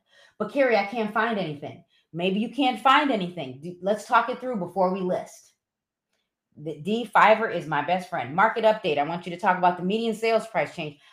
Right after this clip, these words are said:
How has it changed over the years? Show the data, um, housing inventory, the truth about inventory. When we sell your house, we, you might have to live in, in an R V. Like, but if you're gonna make a hundred fifty thousand,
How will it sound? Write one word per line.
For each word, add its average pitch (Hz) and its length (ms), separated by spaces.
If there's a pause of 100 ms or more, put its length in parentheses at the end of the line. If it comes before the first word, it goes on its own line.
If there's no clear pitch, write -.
How 254 280
has 233 60
it 233 120
changed 240 400
over 214 180
the 190 80
years? 202 420 (260)
Show 214 560
the 226 100
data, 226 460 (640)
um, 175 300
housing 226 480
inventory, 165 560
the 180 120
truth 349 300
about 302 300
inventory. 185 500 (460)
When 254 280
we 359 120
sell 359 240
your 339 120
house, 359 260
we, 359 220 (100)
you 320 180
might 370 140
have 320 200
to 302 80
live 349 220
in, 311 280
in 294 100
an 311 100
R 330 240
V. 370 300
Like, 226 300 (1800)
but 196 120
if 185 80
you're 285 120
gonna 302 120
make 254 180
a 208 40
hundred 233 300
fifty 233 220
thousand, 262 540